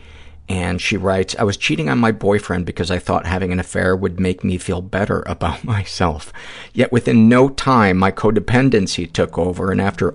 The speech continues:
only one date with my new lover, I realized that now I was chasing two guys that would never give me what I wanted." Oh, that is awfulsome. Thank you. Thank you for sharing that. Um,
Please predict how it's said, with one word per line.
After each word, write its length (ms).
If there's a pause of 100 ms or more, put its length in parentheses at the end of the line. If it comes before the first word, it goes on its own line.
only 240
one 400
date 280
with 140
my 200
new 200
lover, 440
I 100
realized 880
that 220
now 400
I 160
was 180
chasing 580 (300)
two 240
guys 580 (260)
that 180
would 160
never 240
give 260
me 100
what 220
I 80
wanted." 480 (1700)
Oh, 320 (180)
that 140
is 120
awfulsome. 560 (160)
Thank 240
you. 300 (120)
Thank 240
you 60
for 100
sharing 380
that. 260 (720)
Um, 920